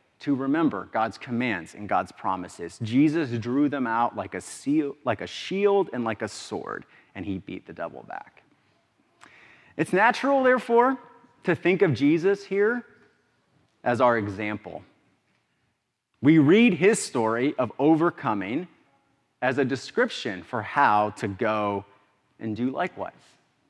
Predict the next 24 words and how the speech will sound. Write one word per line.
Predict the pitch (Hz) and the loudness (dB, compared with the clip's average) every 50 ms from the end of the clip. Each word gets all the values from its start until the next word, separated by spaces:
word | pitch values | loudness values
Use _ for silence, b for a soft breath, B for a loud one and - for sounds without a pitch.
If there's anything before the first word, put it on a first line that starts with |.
| _ - | _ -2
Memorize | 120 135 160 170 170 165 165 156 156 147 123 | 0 2 4 6 6 8 8 8 6 4 4
these | - 151 151 - | 2 2 2 2
passages. | - - 156 143 131 - 117 101 90 98 87 - - - - - _ _ _ _ _ _ _ _ _ _ | 4 4 4 4 4 2 -4 -8 -8 -8 -8 -8 -12 -16 -20 -20 _ _ _ _ _ _ _ _ _ _
Try | - - 139 139 143 160 165 165 | -6 2 4 8 8 8 8 8
this | 151 165 151 - - | 6 2 0 0 2
reading | 139 160 185 175 160 143 123 | 6 6 8 8 6 6 4
plan. | - - 120 101 90 85 - - _ _ _ _ _ _ _ _ _ _ _ _ _ _ _ _ _ _ _ _ _ _ _ _ b b b | 2 -2 -4 -6 -6 -8 -12 -18 _ _ _ _ _ _ _ _ _ _ _ _ _ _ _ _ _ _ _ _ _ _ _ _ b b b
I've | - 131 131 | -2 -2 0
preached, | - - 180 175 - - | 2 2 0 0 0 -4
like, | 139 - | -8 -8
twelve | - - - 127 120 127 117 104 | -6 -4 -2 0 0 0 0 -2
versions | 117 117 113 - 110 98 92 101 | -2 -2 -2 -4 -6 -10 -10 -10
of | 92 | -4
that | - 92 95 90 - | 0 0 0 0 -2
<laughs> | |
sermon, | - - - - 123 95 87 - - - - B B B B B B B _ | -4 -4 -2 -2 0 0 -2 -2 -4 -4 -6 B B B B B B B _
so | - 139 135 139 | 4 6 6 6
I'm | 143 147 156 | 6 6 6
not, | 160 170 180 190 180 - - - - | 6 6 6 6 4 2 -4 -6 -4
I'm | 139 143 156 | -2 0 2
not | 165 175 185 - | 2 2 0 2
being | 151 160 156 147 | 2 2 2 2
a | 131 113 | 0 -4
hater. | 101 120 120 117 101 92 85 82 82 | -6 -8 -8 -6 -6 -6 -8 -10 -12